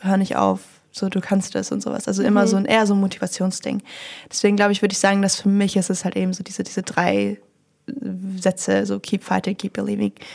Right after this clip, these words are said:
Speaker 1: and keep going, so no matter what. Ja.
Speaker 2: Sehr cool. Dankeschön,
Speaker 1: Danke dir
Speaker 2: dass du
Speaker 1: auch.
Speaker 2: da warst,
Speaker 1: Fand's
Speaker 2: dass du
Speaker 1: sehr,
Speaker 2: alle
Speaker 1: sehr cool.
Speaker 2: meine Fragen so gut beantwortet hast.
Speaker 1: <laughs>
Speaker 2: Und, ähm, ja, ich fand die Folge auf jeden Fall sehr cool mit dir.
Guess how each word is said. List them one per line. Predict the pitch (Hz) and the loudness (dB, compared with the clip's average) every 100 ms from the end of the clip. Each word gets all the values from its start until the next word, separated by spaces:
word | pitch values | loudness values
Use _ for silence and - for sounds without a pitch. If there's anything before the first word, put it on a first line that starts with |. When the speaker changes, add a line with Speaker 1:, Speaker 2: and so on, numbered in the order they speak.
| - - | -12 -2
Speaker 1:
and | 185 | -2
keep | 180 - | -2 -6
going, | 220 214 - | -8 -8 -10
so | - 196 | -6 -4
no | 190 | -2
matter | 196 196 | -2 -4
what. | 208 - _ - - - - _ _ | -6 -10 _ -20 -20 -20 -20 _ _
Ja. | 247 - _ _ _ _ 233 | -20 -20 _ _ _ _ -14
Speaker 2:
Sehr | 226 208 - - | -12 -12 -14 -10
cool. | 226 220 - _ _ _ - - - - - | -8 -8 -16 _ _ _ -20 -20 -20 -20 -4
Dankeschön, | - 226 233 - - 220 226 262 294 | -2 0 -2 -4 -2 0 2 0 -4
Speaker 1:
Danke | - 208 - | -2 -2 -2
dir | 202 208 | -4 0
Speaker 2:
dass | 202 240 | 2 2
du | 220 | 0
Speaker 1:
auch. | |
Speaker 2:
da | 214 202 214 208 | -2 -2 -2 -2
warst, | 214 220 254 - - | -2 -2 -6 -10 -4
Speaker 1:
Fand's | 208 196 | -2 0
Speaker 2:
dass | |
du | 226 | 0
Speaker 1:
sehr, | 214 | 2
Speaker 2:
alle | 208 | 4
Speaker 1:
sehr | 214 | 4
cool. | 214 | 4
Speaker 2:
meine | 208 202 | 2 2
Fragen | - - 220 247 240 | -2 2 4 6 4
so | 214 | 2
gut | 214 220 - | 0 0 2
beantwortet | - 208 220 - 285 214 254 | 4 4 4 4 4 4 6
hast. | 208 269 - | 6 4 4
Speaker 1:
<laughs> | 285 - - - 381 - - - | 2 2 -10 -8 -8 -8 -10 0
Speaker 2:
Und, | 208 208 208 202 202 202 202 202 - - _ | 4 4 4 2 0 0 -2 -4 -10 -14 _
ähm, | 208 196 196 196 | -2 0 0 0
ja, | 233 262 | 0 0
ich | - | -2
fand | 233 220 | -4 -4
die | 226 | -6
Folge | 220 220 220 | -4 -2 -4
auf | 214 | -2
jeden | 226 220 | -4 -4
Fall | 226 | -6
sehr | 208 208 208 | -6 -6 -8
cool | 208 202 | -8 -8
mit | 202 202 | -8 -10
dir. | 196 | -8